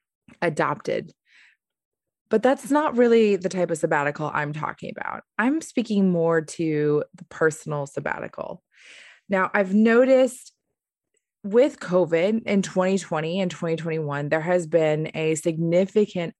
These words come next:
uptick in the decision to make sabbaticals. We have all had time to slow down and take a look and realize,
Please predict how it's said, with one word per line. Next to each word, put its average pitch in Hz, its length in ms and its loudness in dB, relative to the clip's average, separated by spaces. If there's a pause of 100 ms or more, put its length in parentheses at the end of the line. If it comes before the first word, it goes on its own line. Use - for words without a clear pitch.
uptick 180 580 -6 (720)
in 180 500 4 (260)
the 175 160 -2
decision 156 540 0
to 156 100 -10
make 147 260 -4
sabbaticals. - 760 -6 (240)
We 175 140 6
have 180 120 4
all 180 400 2
had 180 260 0
time 160 300 -4
to 151 60 -4
slow 160 420 2
down 151 480 2 (560)
and 156 460 0
take 190 240 2
a 226 80 6
look 165 480 2 (720)
and 170 240 2
realize, 156 840 2